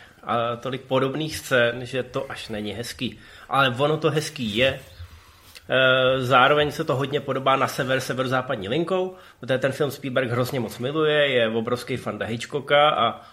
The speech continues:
během toho dnešního vzpomínání si poukážeme na spoustu věcí, které k tomuhle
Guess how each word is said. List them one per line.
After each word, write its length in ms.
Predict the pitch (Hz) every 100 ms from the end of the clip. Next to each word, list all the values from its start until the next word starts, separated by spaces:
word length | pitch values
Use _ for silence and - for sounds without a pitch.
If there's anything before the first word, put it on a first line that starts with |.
| _ _ _ _ -
během 420 | 123 135 147 135
toho 240 | 127 131 135
dnešního 400 | 127 120 139 123
vzpomínání 960 | - 120 143 143 127 131 131 127 127
si 300 | - 120 117
poukážeme 600 | 113 110 113 113 117 120
na 80 | 120
spoustu 520 | - 196 202 - 160
věcí, 320 | 139 135 143
které 320 | - 139 131
k 120 | 120 -
tomuhle 500 | 127 131 120 127